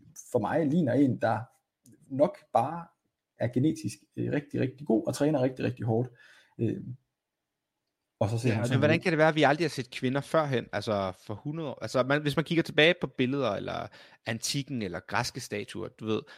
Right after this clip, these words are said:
Speaker 2: nu ved jeg godt, der er selvfølgelig noget bias med, at kvinder har været
Speaker 1: Mm.
Speaker 2: undertrykt i meget af historien, men det er altid meget muskuløse mænd.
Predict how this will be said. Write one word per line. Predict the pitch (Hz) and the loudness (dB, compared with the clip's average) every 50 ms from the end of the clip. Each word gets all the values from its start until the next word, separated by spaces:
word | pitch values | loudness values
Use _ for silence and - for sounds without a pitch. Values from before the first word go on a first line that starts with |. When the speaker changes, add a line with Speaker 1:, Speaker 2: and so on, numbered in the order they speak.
| - _ _ | -20 _ _
Speaker 2:
nu | 120 120 | -4 2
ved | 131 | 2
jeg | 123 107 | 4 4
godt, | 110 110 - | 4 2 0
der | 107 | -2
er | 107 | -6
selvfølgelig | - - 127 127 123 113 | -4 -4 -4 -2 0 0
noget | 107 104 104 95 | 2 2 0 0
bias | - 98 101 104 110 117 117 - | 0 2 4 4 4 4 2 -2
med, | 117 104 | -4 -4
at | 101 - - | -4 -6 -6
kvinder | - 117 113 117 | -4 -4 -2 0
har | 120 | 0
været | 117 98 95 | 0 0 -2
Speaker 1:
Mm. | 104 | -2
Speaker 2:
undertrykt | 113 117 131 - - - 98 - _ | -2 -4 -4 -4 -6 -10 -10 -10 _
i | 104 101 | -10 -8
meget | 98 98 107 | -6 -6 -4
af | 110 | -6
historien, | 107 - - 143 131 123 110 - - - - _ - | -6 -6 -4 -4 -4 -4 -6 -8 -14 -20 -14 _ -4
men | 120 117 | 2 4
det | 139 | 6
er | 135 | 4
altid | 143 - - 139 | 4 4 2 0
meget | 123 117 127 139 | 0 2 2 0
muskuløse | 139 117 - - 127 131 117 107 104 | 0 -2 0 2 2 2 2 0 -2
mænd. | 101 98 | -4 -4